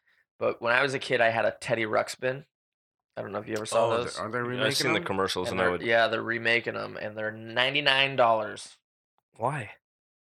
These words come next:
Speaker 1: Because it is a stuffed animal that talks to you. I think the one now, its lips, like, actually move. The
Speaker 3: Even
Speaker 1: one
Speaker 3: creepier.
Speaker 1: the one that I had when I was a kid, they didn't do that.
Speaker 2: No.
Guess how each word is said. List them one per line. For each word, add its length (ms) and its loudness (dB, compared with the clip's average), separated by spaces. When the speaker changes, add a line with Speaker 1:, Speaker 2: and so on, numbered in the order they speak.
Speaker 1:
Because 240 -12
it 140 -8
is 100 -12
a 80 -6
stuffed 280 -2
animal 300 -2
that 120 -10
talks 300 -6
to 80 -18
you. 160 -14
I 40 -6
think 200 -4
the 80 -2
one 240 2
now, 320 2
its 260 -6
lips, 420 -2
like, 200 2
actually 420 -2
move. 600 -8
The 80 -10
Speaker 3:
Even 160 0
Speaker 1:
one 180 4
Speaker 3:
creepier. 580 2
Speaker 1:
the 80 0
one 140 2
that 80 2
I 140 6
had 220 2
when 100 -2
I 80 -4
was 100 -8
a 60 -12
kid, 440 -8
they 100 -10
didn't 200 -12
do 100 -18
that. 180 -14
Speaker 2:
No. 60 -10